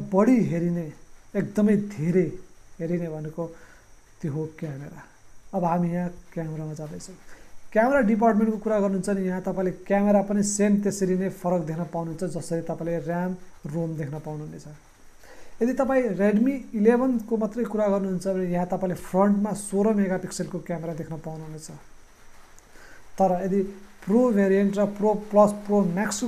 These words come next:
कुरा गर्नुहुन्छ भने यहाँ तपाईँले बिस मेगापिक्सलको क्यामेरा देख्न पाउनुहुनेछ। अब हामी कुरा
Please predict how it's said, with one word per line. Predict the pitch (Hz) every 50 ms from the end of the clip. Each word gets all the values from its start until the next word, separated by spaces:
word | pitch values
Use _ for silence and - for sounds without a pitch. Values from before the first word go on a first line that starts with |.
| 202
कुरा | 208 208 202 196
गर्नुहुन्छ | 185 185 180 175 196
भने | 180 185 185
यहाँ | 180 180 185 185
तपाईँले | - 190 196 - 180 180 180 180 185 185 190 185 180 - - - - - 131 123
बिस | 160 262 262 262 - 233 208 202
मेगापिक्सलको | 196 190 190 180 - 202 - - - 165 156 180 170 -
क्यामेरा | - 175 165 170 170 156
देख्न | 147 156 139 165 165
पाउनुहुनेछ। | 151 165 156 151 151 156 151 151 151 - - 156 147 - - - - - - - - - - - - - - - - - - - - - - - - - - - - - - -
अब | 180 170 190
हामी | 202 190 175 175 175 170
कुरा | - - 185